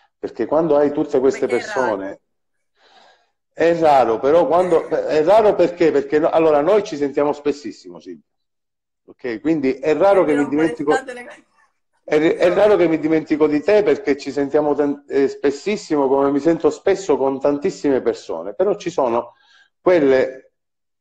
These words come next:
Speaker 1: "Filippo, ti sei dimenticato di me?" "No, no, Andrea, di te non mi dimentico." Di Andrea, come fa uno a dimenticarsi di Andrea? Ragazzi, <laughs> cioè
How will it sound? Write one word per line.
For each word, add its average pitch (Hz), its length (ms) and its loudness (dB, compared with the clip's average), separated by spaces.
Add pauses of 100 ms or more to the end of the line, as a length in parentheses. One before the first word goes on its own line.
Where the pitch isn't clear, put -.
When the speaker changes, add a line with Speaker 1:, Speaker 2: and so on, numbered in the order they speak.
(140)
Speaker 1:
"Filippo, 196 440 0
ti 165 100 2
sei 180 140 2
dimenticato 175 500 2
di 165 140 0
me?" 143 200 2
"No, 147 180 2
no, 143 300 2
Andrea, 135 300 2
di 123 120 -4
te 143 100 0
non 135 140 -2
mi 123 120 -6
dimentico." 107 480 -10 (880)
Di 90 480 -12
Andrea, 110 500 2
come 127 200 -2
fa 120 180 0
uno 95 160 -2
a 90 60 -6
dimenticarsi 92 680 -8
di 90 80 -10
Andrea? 80 360 -12 (680)
Ragazzi, - 580 -8
<laughs> - 340 -20
cioè - 500 -8